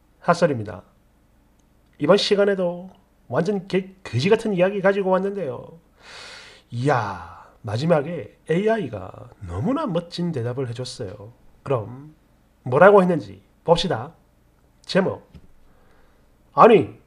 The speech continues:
자기 시아버지 회사에서 주 사일, 거기다 하루 꼴랑 두 시간 일하고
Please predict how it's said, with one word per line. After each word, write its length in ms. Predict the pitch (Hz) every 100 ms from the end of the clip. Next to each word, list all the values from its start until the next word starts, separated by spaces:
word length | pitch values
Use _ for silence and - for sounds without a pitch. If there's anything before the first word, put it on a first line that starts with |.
| _ _ _
자기 320 | 190 240 262
시아버지 560 | - - 269 285 262 269
회사에서 580 | 202 226 240 240 226
주 220 | - 233 247
사일, 640 | - - 214 226 113 - _ _ _ -
거기다 300 | 240 262 240
하루 380 | - 233 262
꼴랑 380 | - 233 254 233
두 160 | - -
시간 320 | - 262 240
일하고 680 | 240 233 233 233 220 135